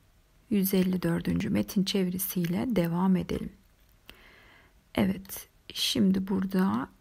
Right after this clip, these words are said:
get'le yapılan bir kalıp, geçirmek. Amerika'yı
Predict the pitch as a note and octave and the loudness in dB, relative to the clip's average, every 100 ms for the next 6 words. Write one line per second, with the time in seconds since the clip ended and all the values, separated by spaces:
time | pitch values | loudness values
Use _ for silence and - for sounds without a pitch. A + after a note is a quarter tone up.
0 | _ _ _ - _ _ _ - _ - | _ _ _ -20 _ _ _ -20 _ 0
1 | G3 - - F3 E3+ - F#3 F3 E3+ E3+ | 2 2 -2 0 0 -4 -2 2 2 0
2 | - - F#3 G#3+ C4 - - - _ _ | -2 0 2 0 -2 -8 -16 -18 _ _
3 | - G#3 F#3+ G3 F#3 D#3+ - - - - | -6 4 4 4 0 0 -2 -8 -14 -16
4 | _ - - - _ - A#3 G3 F3 - | _ -20 -20 -20 _ 2 4 4 2 -4
5 | - E3 F3 A3+ C#4+ | -2 0 2 2 0